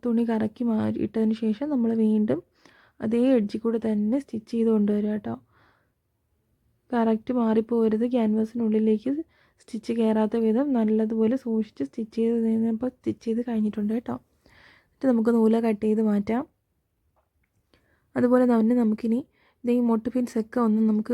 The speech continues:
കുത്തിച്ച മൊട്ട് പിൻസൊക്കെ ഊരി മാറ്റി അത് സെക്യൂർ ചെയ്ത് വയ്ക്കാം ട്ടോ. നമ്മളത് മൊട്ട് പിന്നൊക്കെ കുത്താനായിട്ട് സെപ്പറേറ്റ് നമ്മൾ, ആ, ഉണ്ട് മൊട്ട് പിൻ തന്നെ അപ്പോഴപ്പോഴ്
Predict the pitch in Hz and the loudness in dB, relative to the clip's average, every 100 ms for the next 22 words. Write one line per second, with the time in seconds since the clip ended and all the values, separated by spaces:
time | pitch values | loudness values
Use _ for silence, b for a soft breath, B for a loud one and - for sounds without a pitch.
0 | 233 226 226 226 226 214 220 220 226 220 | -2 -2 -2 0 0 0 -2 -2 -4 -2
1 | 214 214 214 214 202 233 254 233 220 240 | 0 2 2 0 0 -4 -2 -4 -2 0
2 | 233 214 226 220 220 208 214 - _ b | 2 2 0 -2 -2 -4 -4 -8 _ b
3 | b b b b b 233 226 226 226 220 | b b b b b 2 2 4 2 0
4 | 240 233 233 233 220 226 220 220 240 220 | -2 0 2 0 0 0 0 0 -4 -4
5 | 220 220 233 226 220 226 - - 220 220 | 0 0 2 2 2 0 -2 -6 -2 2
6 | 220 226 220 220 233 220 220 220 220 226 | 2 2 2 2 0 -2 -2 -2 0 2
7 | 220 254 - 208 - 233 220 226 | 2 0 -2 -6 -2 -2 0 -2